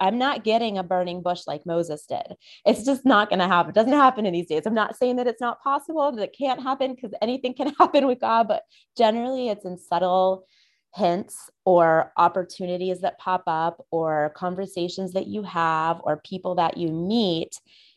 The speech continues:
in which you start to see, "Oh, this could be, this could be it. This could be what God wants me to do."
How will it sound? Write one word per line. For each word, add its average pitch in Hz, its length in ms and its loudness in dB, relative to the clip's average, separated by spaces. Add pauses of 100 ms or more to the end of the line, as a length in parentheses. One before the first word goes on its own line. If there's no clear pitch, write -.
(120)
in 185 160 0
which 180 260 4
you 185 120 -2
start 160 400 -2
to 165 580 -6 (880)
see, 190 220 2 (100)
"Oh, 185 400 2
this 180 180 -2
could 202 200 -14
be, 170 400 -8
this 196 160 -10
could 185 180 -10
be 180 140 -4
it. 185 220 0
This 196 140 -10
could 180 140 -8
be 185 120 -6
what - 140 -4
God 175 180 -4
wants - 280 -8
me 170 100 -4
to 165 100 0
do." 156 280 -4